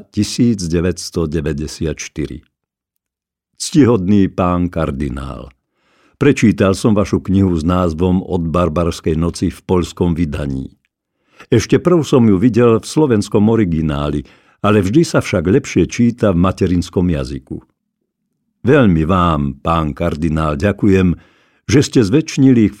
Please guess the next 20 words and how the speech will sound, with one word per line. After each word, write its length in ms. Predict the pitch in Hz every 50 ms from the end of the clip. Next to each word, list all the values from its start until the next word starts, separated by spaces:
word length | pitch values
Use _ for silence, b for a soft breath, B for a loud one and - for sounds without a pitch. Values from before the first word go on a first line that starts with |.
| _ -
knihe 320 | - 123 147 127 110 104 87
zážitky 640 | 76 98 107 117 117 95 110 113 - - - - 110
z 160 | 92 85 110
osemročného 720 | 113 - - 110 104 98 107 98 - - 113 104 85 80 73 78
väzenia 560 | 95 92 85 95 98 98 95 95 95 90 85
pod 240 | - 90 87 - -
komunistickým 960 | - 92 87 87 85 85 87 - - - - - - - - 95 95 92 90 - -
útlakom. 720 | 87 82 - - 69 64 64 - 78 67 62 53 - - _ _ _ _ _ _ _ _ _ _ _ _ _ _ b b b b b b b
Tieto 240 | 160 156 - - 127
skúsenosti 720 | - - - 165 147 - 151 127 120 120 - - - 117
sú 320 | 104 - - 117 110 110 92 -
podobné 480 | 127 135 127 127 113 101 107 101 92 90
tým, 400 | - 123 120 123 123 117 110 104
ktoré 400 | - - 104 101 98 98 95 85
poznáme 640 | - 117 107 90 110 107 104 101 95 95 98 95
aj 240 | 90 90 92 90 76
zo 80 | 87 82
svedectiev 800 | - - 110 107 101 101 98 - - - - - 101 95 90 87
našich 320 | 87 92 90 - - 90
rodákov, 800 | 80 101 113 113 101 104 92 85 82 - 87 82 82 80 - b